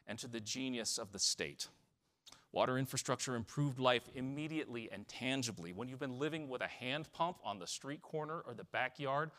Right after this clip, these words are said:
potable water in your house and a flush toilet are miracles. Those systems made people's lives better, tangibly, immediately. Drinking water, of course, is the most basic of basic services.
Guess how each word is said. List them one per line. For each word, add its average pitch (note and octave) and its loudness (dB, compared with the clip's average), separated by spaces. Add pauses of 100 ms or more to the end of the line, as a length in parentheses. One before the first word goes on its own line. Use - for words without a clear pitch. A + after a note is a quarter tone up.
(340)
potable E3 -2
water B2+ 2
in G#2+ -6
your E2 -8 (140)
house B2 -2
and E2+ -8
a - -14 (160)
flush B2+ -4
toilet C#3 -4 (320)
are F2 -2
miracles. F2+ -2 (340)
Those G2+ -2
systems C#3 2
made A2+ -2
people's B2 -6
lives G2+ 0
better, F#2+ -4 (580)
tangibly, B2 -6 (300)
immediately. G#2 -4 (1400)
Drinking F3 0
water, B2+ 2
of A2 -6
course, A2 0
is C3 -6
the C3+ -6
most C3 -4
basic B2+ -2 (680)
of F#2+ -14
basic F#2+ -2
services. - -2